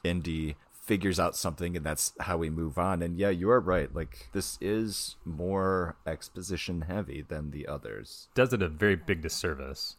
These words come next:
Speaker 2: And then from there, they go, what, what happens after that? I can't recall. I just watched this last night and I can't even, I was so bored at that moment. I <laughs> couldn't, couldn't
Speaker 1: I know,
Speaker 2: put it
Speaker 1: like, it's
Speaker 2: together.
Speaker 1: only been a week and this movie's starting to fade. They do a lot of chases with the communists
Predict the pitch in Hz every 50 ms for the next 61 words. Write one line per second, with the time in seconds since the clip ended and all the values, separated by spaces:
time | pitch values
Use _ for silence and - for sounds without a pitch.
0 | _ _ 90 92 98 104 104 - - 120 113 104 98 117 120 117 117 113 110 104
1 | 98 98 95 92 - - 87 87 85 92 87 82 73 - - - 95 90 90 87
2 | 87 87 85 85 85 82 82 80 73 - - - - - 101 98 - - 95 92
3 | 90 87 85 - - 76 78 76 71 - - 76 76 73 76 78 - - 98 87
4 | - - 85 85 - - - - - 80 82 - 98 101 - - 85 80 - -
5 | 78 - - 78 - - - 76 73 76 76 82 78 76 - - - 80 78 78
6 | 78 78 80 82 82 - - - 104 92 82 - - 80 76 78 78 76 73 73
7 | - - 78 76 76 76 76 73 76 76 76 - - - - - - - - -
8 | - - - - - 117 123 151 143 127 120 113 110 104 101 101 - - 101 -
9 | - 113 107 101 92 80 95 92 90 82 80 87 85 85 - - 87 87 80 -
10 | 87 80 - 90 85 80 82 78 - - 82 80 78 80 73 - 76 - - 82
11 | 76 76 76 73 71 78 78 80 - - _ - 107 92 - 113 131 147 151 -
12 | - 95 90 92 92 98 101 101 90 80 - - - - - _ - - - 85
13 | 87 82 - 85 78 76 73 - - - - 80 85 85 80 76 87 - - 82
14 | 76 73 71 71 71 71 71 - - - - - - - - -